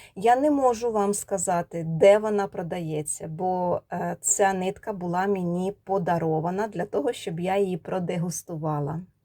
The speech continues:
спробувала, скуштувала і поділилася враженнями.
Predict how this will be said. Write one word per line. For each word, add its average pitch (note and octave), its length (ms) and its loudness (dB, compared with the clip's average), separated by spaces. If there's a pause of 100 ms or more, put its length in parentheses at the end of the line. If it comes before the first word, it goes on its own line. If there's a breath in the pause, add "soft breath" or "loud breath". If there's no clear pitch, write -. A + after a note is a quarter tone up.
(180)
спробувала, G3 840 -6
скуштувала F3 920 -4 (140)
і F#3 120 -10
поділилася F#3 840 -4 (500 loud breath)
враженнями. E3 840 -6